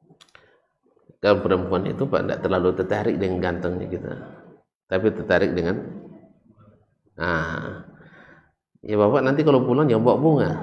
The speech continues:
tapi bawa <laughs> Allah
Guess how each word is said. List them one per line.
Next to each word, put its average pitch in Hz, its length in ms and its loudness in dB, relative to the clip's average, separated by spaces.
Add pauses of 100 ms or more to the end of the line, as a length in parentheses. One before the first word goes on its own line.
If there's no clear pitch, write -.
(140)
tapi 123 240 0
bawa 120 480 2 (1120)
<laughs> - 1200 -12
Allah 90 200 0